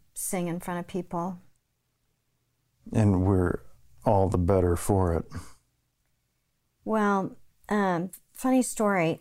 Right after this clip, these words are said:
Speaker 1: I sing because nobody knows that I do, except for some Broadway people, but I do. And, um,
Speaker 2: Yeah, if
Speaker 1: I've
Speaker 2: you're
Speaker 1: actually done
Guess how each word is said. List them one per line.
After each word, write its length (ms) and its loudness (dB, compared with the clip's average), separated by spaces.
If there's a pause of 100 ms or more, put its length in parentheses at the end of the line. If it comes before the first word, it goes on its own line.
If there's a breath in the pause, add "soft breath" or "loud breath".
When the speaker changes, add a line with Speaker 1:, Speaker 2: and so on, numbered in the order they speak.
Speaker 1:
I 140 4
sing 640 0
because 300 -2
nobody 340 2
knows 280 0
that 100 -2
I 80 0
do, 400 -2 (100)
except 400 -6
for 100 -6
some 220 -8
Broadway 320 -2
people, 640 -4
but 300 -2 (120)
I 220 -4
do. 580 0 (160)
And, 560 -2
um, 480 -8 (580)
Speaker 2:
Yeah, 200 4
if 80 0
Speaker 1:
I've 60 -2
Speaker 2:
you're 80 6
Speaker 1:
actually 400 -2
done 420 -2